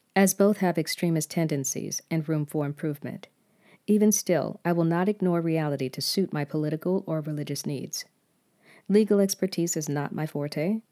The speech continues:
therefore I rely heavily on legal annotation and interpretation.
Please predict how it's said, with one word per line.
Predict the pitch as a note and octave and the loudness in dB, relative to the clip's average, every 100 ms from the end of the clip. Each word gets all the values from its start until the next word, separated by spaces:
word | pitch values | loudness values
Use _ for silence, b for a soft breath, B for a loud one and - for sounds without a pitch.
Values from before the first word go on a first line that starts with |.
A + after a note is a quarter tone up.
| - | -2
therefore | E3+ - E3+ - | -2 0 0 0
I | E3 | -2
rely | D#3+ D3+ C#3+ | 0 0 -2
heavily | - G#3 F3 D3 | -2 0 2 0
on | C#3 D3 | 0 -2
legal | D#3 D3+ - | -2 -4 -6
annotation | C#3+ C#3+ - C#3+ - D#3 | -4 -6 -6 -6 -4 -8
and | C#3+ C#3+ | -4 -4
interpretation. | C#3+ C#3 C#3 C3+ - D3+ - - - | -4 -8 -10 -12 -8 -8 -8 -10 -10